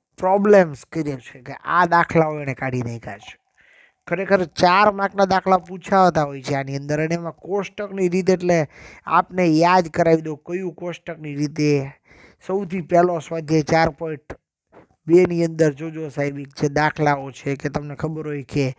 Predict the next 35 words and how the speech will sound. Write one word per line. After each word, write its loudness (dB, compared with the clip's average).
એક્સ 0
લખવાનો, -6
f -4
of -10
x -6
લખવાનો, -6
એક્સ -4
લખવાનો, -8
f -12
of -8
x -8
લખવાનો, -8
પછી -6
જે 0
આ 2
ડાબી 0
બાજુ 0
હોય -6
ઝીરો -8
પોઇન્ટ -12
એક, -2
ઝીરો -6
પોઇન્ટ -10
ઝીરો -6
એક, -4
ઝીરો -6
પોઇન્ટ -12
ઝીરો -6
ઝીરો -8
એક -8
અને -4
ઝીરો -6
પોઇન્ટ -10
ટ્રિપલ -2
ઝીરો -8